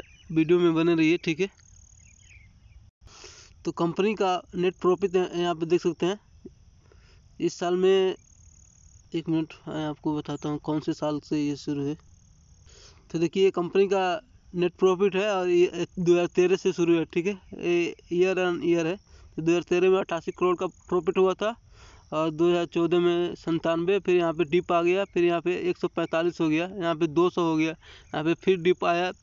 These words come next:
वन सेवन थ्री हो गया, यहाँ पे फिर डिप आया, पंचानवे हो गया। यहाँ पे देखिए दो सौ सड़सठ कितना ज़्यादा जंप आया, यहाँ से देखिए नौ सौ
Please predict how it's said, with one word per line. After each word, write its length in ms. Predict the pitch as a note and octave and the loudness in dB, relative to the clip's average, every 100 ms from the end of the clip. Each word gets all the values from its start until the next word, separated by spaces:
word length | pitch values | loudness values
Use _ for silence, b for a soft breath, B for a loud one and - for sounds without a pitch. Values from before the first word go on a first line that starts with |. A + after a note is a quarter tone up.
| - | -8
वन 540 | F3 E3+ F3 F3 - - B B B B - - - F3+ | -2 -2 -2 -6 -8 -14 B B B B -20 -16 -10 -6
सेवन 360 | E3 F3 F3+ | -2 2 2
थ्री 220 | F3+ F3 F3+ | 2 2 4
हो 100 | E3+ | 4
गया, 160 | E3+ | 2
यहाँ 160 | F3 E3+ | 0 -2
पे 100 | E3 | -4
फिर 280 | - F#3 F#3 | 0 2 2
डिप 280 | E3 F3+ F3 | 2 0 2
आया, 280 | E3 F3 F#3 - | 0 0 -4 -6
पंचानवे 460 | E3+ E3 E3 E3+ F3+ | -2 0 0 2 2
हो 80 | E3+ | 4
गया। 120 | E3+ | 2
यहाँ 120 | E3+ | 2
पे 140 | D3+ | 0
देखिए 300 | E3 D#3+ F3+ G3+ B B B - | 0 0 -2 -4 B B B -4
दो 160 | D3+ E3+ | 2 2
सौ 140 | F#3 | 2
सड़सठ 400 | F3 E3+ E3 F3+ | 0 0 0 -2
कितना 300 | - E3+ F3+ F3 E3+ D#3+ - - E3+ | -4 -2 0 2 -2 -6 -16 -14 -4
ज़्यादा 280 | D#3+ D#3+ E3+ | 0 0 0
जंप 300 | D#3 D#3+ D#3 | 0 0 0
आया, 180 | D#3+ E3+ | 0 0
यहाँ 180 | E3+ F3 | 2 0
से 120 | F3+ | 0
देखिए 340 | E3+ F#3 F#3+ F3 F3+ | 0 2 0 0 -4
नौ 360 | E3+ F3+ F#3 | 0 2 2
सौ 300 | F3 - F3+ | 0 0 0